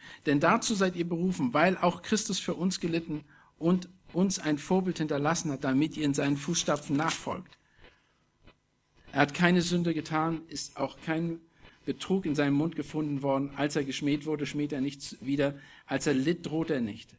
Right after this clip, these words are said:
sondern übergab es dem, der gerecht richtet. Er hat unsere Sünde selbst an seinem Leib getragen, auf dem Holz, damit wir der Sünde gestorben, der Gerechtigkeit leben mögen.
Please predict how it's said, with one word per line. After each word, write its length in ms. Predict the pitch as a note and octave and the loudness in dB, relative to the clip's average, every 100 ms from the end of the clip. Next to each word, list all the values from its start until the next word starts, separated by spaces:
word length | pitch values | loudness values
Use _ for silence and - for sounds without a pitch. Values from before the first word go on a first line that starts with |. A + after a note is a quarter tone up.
| - | -14
sondern 480 | G#2+ C#3 D#3+ E3 D#3+ | -2 0 2 2 -2
übergab 760 | C3+ B2 A#2+ - C3 C#3+ D3+ - | -4 -6 -6 -4 -2 -2 -4 -8
es 260 | B2+ - | -10 -10
dem, 460 | - C3 C#3+ D3 D3 | -6 -4 -2 -4 -6
der 140 | C3 A#2 | -8 -10
gerecht 440 | A#2 A#2 A2 - | -8 -8 -10 -10
richtet. 420 | A#2 A2 G#2+ G2+ - - _ - - - | -12 -12 -16 -18 -20 -20 _ -20 -20 -4
Er 80 | |
hat 160 | C#3+ C#3+ | -4 -2
unsere 340 | E3+ G#3+ G3 | 0 2 2
Sünde 300 | F3 F3+ E3+ | 2 2 2
selbst 420 | D3 E3 F#3 - - | 2 2 2 -2 -4
an 80 | D3+ | -2
seinem 380 | D#3 E3 E3+ | 2 2 2
Leib 260 | D#3+ D#3+ E3 | 2 0 -2
getragen, 460 | D3+ - D3 B2+ - _ | -8 -8 -6 -6 -10 _
auf 440 | - F#3 G#3+ - - - - _ | -4 -2 -4 -8 -20 -20 -20 _
dem 320 | D3 D3 C#3+ | -6 -4 -4
Holz, 320 | D#3+ D3 D3 - | -4 -4 -4 -6
damit 380 | C#3+ C#3+ C#3 | -4 -4 -6
wir 280 | C#3 F3 F#3+ F#3 - _ | -6 -4 -4 -6 -20 _
der 100 | B2+ | -8
Sünde 360 | B2 D3+ E3+ D#3 | -6 -4 -4 -6
gestorben, 540 | C3+ - C3+ C#3 C#3 | -10 -8 -8 -6 -8
der 80 | B2+ | -8
Gerechtigkeit 800 | A#2+ B2 B2+ - - - B2 A#2+ | -10 -12 -14 -16 -18 -14 -12 -10
leben 300 | A#2 A#2 G#2+ | -10 -10 -12
mögen. 280 | G#2+ A2+ | -14 -16